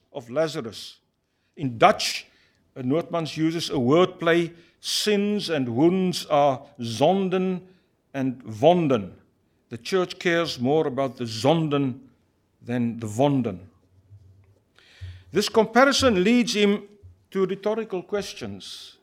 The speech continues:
with radical implications. Is the church actually proclaiming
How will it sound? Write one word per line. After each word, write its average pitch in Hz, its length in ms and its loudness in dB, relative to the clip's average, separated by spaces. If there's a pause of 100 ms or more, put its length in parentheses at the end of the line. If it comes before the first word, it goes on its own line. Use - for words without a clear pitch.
with 135 200 -14
radical 156 600 -6
implications. 120 960 -12 (1900)
Is 254 200 -4
the 247 80 -10
church 208 440 -6
actually 165 480 -6
proclaiming 143 800 -4